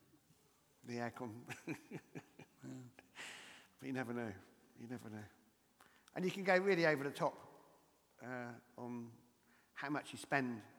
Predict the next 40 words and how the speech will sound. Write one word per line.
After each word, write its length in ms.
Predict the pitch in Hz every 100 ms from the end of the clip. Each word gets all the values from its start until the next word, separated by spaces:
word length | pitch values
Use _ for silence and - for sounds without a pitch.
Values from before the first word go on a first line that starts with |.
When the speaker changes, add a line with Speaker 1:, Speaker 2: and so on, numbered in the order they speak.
| -
Speaker 1:
in 80 | 120
a 40 |
restaurant. 380 | 120 - - 110 -
I 60 | 117
mean, 260 | 120 120
when 140 | 123 120
we 120 | 120
did 200 | 120 127
the 60 | -
tram 320 | - 127 120
shed, 200 | - 95 - - - - - - - _ _ _ -
you 60 |
know, 80 | 113
some, 480 | - 165 151 131 123 - - - - -
some 240 | - 170 170
restaurateurs 680 | 160 - 143 147 131 117
would 80 | 127
have 100 | 117
spent 240 | - 123 120 127
four 260 | - 135 120
or 40 |
five 340 | 107 123 120 120
million 360 | 123 120 113 107 - - -
pounds 320 | 127 113 104 - - - - - - - _ _ -
on 120 | 107
that. 140 | 104 - - -
Speaker 2:
Hmm. 200 | 123 117 113 113
Speaker 1:
And, 220 | 113 113
uh, 40 | 110 110 110 113 -
Speaker 2:
Which 180 | 139 151
has 140 | 143
to 100 | -
be 120 | 127
reflected 460 | 123 - 123 - 120
in 100 | 113
the 60 | 120
menu 260 | 127 113
prices. 460 | - 107 107 - - 135
Speaker 1:
Yeah, 220 | 131 127 104 - -
yeah. 120 | 127